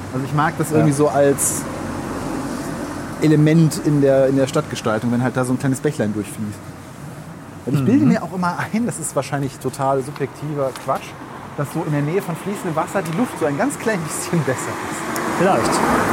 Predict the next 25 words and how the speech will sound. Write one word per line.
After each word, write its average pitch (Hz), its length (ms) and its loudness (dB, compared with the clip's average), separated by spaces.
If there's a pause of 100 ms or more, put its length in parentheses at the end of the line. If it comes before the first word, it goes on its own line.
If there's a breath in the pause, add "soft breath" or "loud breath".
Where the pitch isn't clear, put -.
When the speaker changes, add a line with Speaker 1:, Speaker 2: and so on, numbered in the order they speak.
(600)
Speaker 1:
Was 185 180 0
natürlich 180 320 2
im 170 160 0
krassen 170 340 0
Gegensatz 151 480 2 (300)
zu, 131 420 0
äh, 117 320 0 (840)
der 131 80 2
Geschichte 123 360 -4
mit 123 160 -2
den 117 120 -2
Fäkalien 117 480 -2
und 110 80 -6
was 107 120 -4
weiß 110 120 -6
ich, 120 120 -12
was 113 140 -10
man 120 80 -6
da 104 140 -6 (120)
<laughs> - 140 -20
früher 123 160 -2
reingekippt 139 640 -4
hat, 117 80 -10 (100)
steht. 104 300 -12 (2250)
Speaker 2:
Ja. 120 340 2